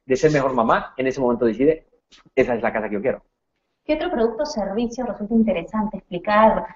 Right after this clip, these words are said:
Speaker 2: ¿no? A todos los que nos están viendo ahora en vivo y en
Speaker 1: Uy,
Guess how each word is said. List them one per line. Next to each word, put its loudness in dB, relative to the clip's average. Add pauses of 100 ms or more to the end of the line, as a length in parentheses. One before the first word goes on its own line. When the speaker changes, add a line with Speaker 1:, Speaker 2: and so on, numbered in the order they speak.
(140)
Speaker 2:
¿no? 4
A 2
todos 4
los 2
que 4
nos 4
están 4
viendo 8
ahora 8
en 6
vivo 6
y 8
en 8
Speaker 1:
Uy, 10